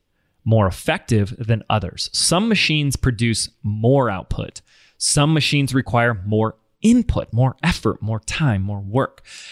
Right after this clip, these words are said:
Some machines or models require you to work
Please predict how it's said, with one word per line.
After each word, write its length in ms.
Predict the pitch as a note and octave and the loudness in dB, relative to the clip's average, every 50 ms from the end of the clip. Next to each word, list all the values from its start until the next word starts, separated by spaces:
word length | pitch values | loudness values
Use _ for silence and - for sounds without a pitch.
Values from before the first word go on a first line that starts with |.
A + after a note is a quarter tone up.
| - - - | -20 -10 -4
Some 640 | - - - - - G3 A#3+ C#4+ D4+ D4+ D4+ B3+ - _ | -2 0 0 2 2 2 2 0 0 -2 -2 -4 -4 _
machines 840 | - B2+ C#3+ D3+ - - - - G#3+ A3 G3 D#3 B2+ A2+ A2+ A2 - - | 0 2 2 2 2 0 0 0 0 0 2 2 0 0 -2 -4 -4 -2
or 160 | - B2+ B2+ A#2 | 0 2 2 2
models 760 | A2+ A2 A2 B2 D#3 G#3+ B3 A3+ D#3 B2 A2 A2 G#2+ - - - - - - _ _ - | 0 -2 -2 0 0 2 2 0 -2 -4 -6 -6 -6 -8 -10 -12 -18 -20 -20 _ _ 0
require 640 | B2 C#3 C#3+ - - - D#3+ E3+ F#3+ G3 F#3 E3+ D3+ C#3 | 2 2 2 0 -2 -2 0 0 2 2 2 0 0 0
you 480 | C3 C#3 F3+ A3 G3 D3 B2 A#2 A2+ - | 0 0 0 2 2 2 2 0 -2 -4
to 180 | - - C3+ A#2+ | -4 -4 -4 -4
work 580 | A2+ A#2 B2+ D3 E3+ G3+ G#3 - - - - | -2 0 2 2 2 2 0 -4 -8 -14 -16